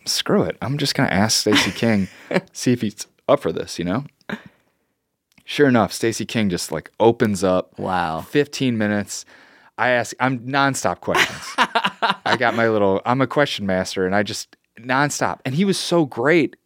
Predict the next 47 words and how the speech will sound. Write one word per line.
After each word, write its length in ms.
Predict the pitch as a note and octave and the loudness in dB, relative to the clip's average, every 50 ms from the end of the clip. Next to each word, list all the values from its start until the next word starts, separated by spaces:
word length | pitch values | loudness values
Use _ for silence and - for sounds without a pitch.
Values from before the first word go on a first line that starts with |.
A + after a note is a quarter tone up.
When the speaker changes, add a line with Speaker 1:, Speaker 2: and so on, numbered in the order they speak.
| _ - | _ 0
Speaker 1:
and 140 | C3 D3+ D#3+ | 0 2 4
not 320 | F#3 A3 C4 - - A2 | 4 2 2 0 -6 -2
brushing 360 | - C3 C#3 C3 - D3 B2+ | 0 0 0 2 0 -2 -2
me 100 | A2+ G#2+ | 0 2
off 220 | A2+ A#2+ A2+ - - | 4 2 2 0 0
at 60 | E2+ | 0
all. 220 | E2+ A2 G2+ E2+ E2+ | 2 2 2 0 -2
He's 220 | - - - A#2+ | -2 0 2 2
Speaker 2:
No. 60 | C#3 | 4
Speaker 1:
going 280 | D#3+ D3+ C3 A2+ G#2+ - _ _ | 4 2 2 2 0 -4 _ _
in 300 | C#3+ E3 F3+ F3+ D#3 C3 G#2+ _ | -2 0 0 0 0 -2 -4 _
depth 320 | - B2+ B2 A2 - - - - - - - - - - - | 0 2 2 2 2 0 0 -2 -2 -8 -16 -16 -18 -8 -4
Speaker 2:
<laughs> 400 | A#3+ G#3 - - F#3 - F3 - | -4 -2 0 0 -2 -2 -2 -4
Speaker 1:
about 720 | - D4 D#4+ - - - A2+ A2 A2 G#2+ G#2+ G#2+ - - _ _ _ _ _ _ _ - A#2 B2 - - _ _ | -6 -2 -2 -2 -2 0 0 2 2 4 2 2 0 -2 _ _ _ _ _ _ _ -14 -12 -12 -12 -12 _ _
all 160 | - C#3 D#3+ D3+ | 0 0 0 0
kinds 380 | - - - B2+ D#3 C3 - | -2 -6 -4 -4 -4 -6 -10
of 60 | - | -14
stuff. 260 | - - - - - - - | -16 -16 -16 -16 -14 -8 -2
Speaker 2:
Yeah. 500 | B2 A#2 A#2 A2 G#2 G2+ F#2 D#2 F#2+ - - | 0 0 2 2 2 2 0 -2 -4 -8 -6
That, 300 | - B2 C3+ E3+ F#3 - _ _ | -4 -2 0 0 -2 -4 _ _
that 240 | - D3 F3+ - - | -2 0 0 -2 -4
should 140 | - F3+ D3+ | -8 -2 -2
be 100 | D#3+ C#3+ | -2 -2
the 80 | - | -2
podcast, 720 | - - - C#3 E3 F#3+ F3+ - - F2+ D#2 D#2 - - - | -8 -10 -6 -4 -4 -4 -2 -2 -2 -2 -2 -2 -6 -8 -8
man. 320 | D2+ E2 F2 A2 B2+ D3 - _ _ _ _ | -6 -2 0 0 0 -2 -4 _ _ _ _
So 140 | - - B2+ | -8 -2 0
now 120 | C3+ C#3+ | 2 2
we 60 | D3 C3+ | 2 2
got, 300 | B2+ B2 A#2+ - - _ | 2 2 0 0 -2 _
it's 280 | - B2 B2 - - - | -6 -6 -6 -6 -2 0
like 160 | C#3+ C#3+ C#3 - | 0 0 0 0
that, 300 | D#3 D#3+ D3 A#2+ G#2+ - | 0 0 0 0 0 -2
but 100 | A#2 G#2+ | -2 -2
with 160 | G#2 G#2 - | -2 -4 -2
B 140 | A#2 A#2 G#2+ | -4 -4 -2
J 180 | G2+ G#2+ F#2 | -2 -2 -2
Armstrong, 560 | F#2 F2+ F2+ F#2+ G2+ - - G2 E2+ D#2+ - - | 0 -2 -2 -4 -6 -4 -4 -4 -4 -2 -4 0
less 200 | G2 B2 C3 - | 0 0 0 0
time, 320 | - - F#2 F2+ E2 - - _ | -2 -4 -4 -4 -4 -6 -8 _
and 120 | - G#2 F#2 | -6 -4 -4
he's 120 | E2 - | -4 -6
in 60 | D2+ D2 | -8 -10
a 60 | - | -10
bank. 320 | - A1+ - - - _ _ | -10 -10 -12 -14 -18 _ _
Speaker 1:
Yeah. 240 | - A#2 G#2+ - - - | 0 0 2 2 0 -2
<laughs> 340 | - D#5+ F#5+ G#5+ A5+ - | -2 -8 -8 -4 -2 -2